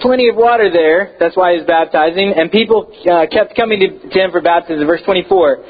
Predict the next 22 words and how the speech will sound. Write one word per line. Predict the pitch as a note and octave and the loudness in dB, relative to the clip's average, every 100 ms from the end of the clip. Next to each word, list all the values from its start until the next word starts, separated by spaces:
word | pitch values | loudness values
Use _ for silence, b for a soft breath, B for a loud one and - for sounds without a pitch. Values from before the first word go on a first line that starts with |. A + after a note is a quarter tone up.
| B B | B B
"This | F3+ G#3 | -2 0
was | G#3+ F3 | -2 -2
before | F#3+ A3+ B3 G3+ | -2 0 0 2
John | F#3 F#3+ F#3 | 0 -2 -2
was | F3 | -2
thrown | F#3 E3+ | 0 0
into | D#3+ | -2
prison. | - F3 D3 C3+ - - B B B | 0 -2 0 -6 -8 -20 B B B
A | F#3+ | -2
debate | G3 G#3 C4 | 0 0 0
broke | B3 B3+ A#3+ | 0 0 0
out | G3+ | 0
between | G3+ G#3+ A3 G3 | -2 0 0 0
John's | G3 G#3 | 0 -2
disciples | F#3 F3 F#3+ G3 F3 D#3 | -4 -2 0 0 -2 0
and | F3 | 0
a | F3 | 0
certain | G#3+ G#3+ F#3 | 0 -2 -4
Jew | F3+ A#3 | 0 2
over | A3+ F#3+ | 2 0
ceremonial | F#3 G#3+ F#3+ F#3+ F#3 E3 | 0 0 2 0 2 0
cleansing. | - G#3 F3 D3+ | 0 -2 0 -4